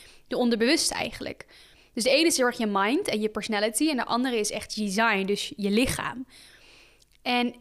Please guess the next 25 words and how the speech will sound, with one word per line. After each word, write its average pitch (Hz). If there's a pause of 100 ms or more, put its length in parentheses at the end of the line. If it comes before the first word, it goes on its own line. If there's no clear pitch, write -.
(160)
ook 339
in 254
de 226
combinatie 269
van 233
die 208
beide, 233
daarmee 240
kan 220
je 214
echt -
zien 214
van, 226
oké, 208 (440)
dit 262
is 262
hoe 254
jij 233
in 208
elkaar 262
zit, 277
maar 214
dit 233
is 254 (100)
ook 294